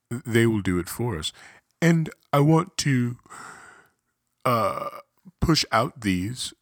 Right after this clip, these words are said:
robots within the next three to five years. Um,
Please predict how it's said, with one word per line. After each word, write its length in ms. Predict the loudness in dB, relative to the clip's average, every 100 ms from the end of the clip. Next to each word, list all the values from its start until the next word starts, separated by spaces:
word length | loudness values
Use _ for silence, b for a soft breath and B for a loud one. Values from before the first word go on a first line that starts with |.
| _
robots 680 | -4 0 0 0 -4 -6 -14 -10
within 300 | -8 -4 -4
the 80 | -4
next 400 | -6 -8 -12 -6
three 180 | -2 0
to 60 |
five 380 | 0 -2 -2 0
years. 400 | 0 0 -2 -8 -12 _ _ _ _ _ _ _ _ -14 -10 -2
Um, 680 | 2 4 2 0 -4 -10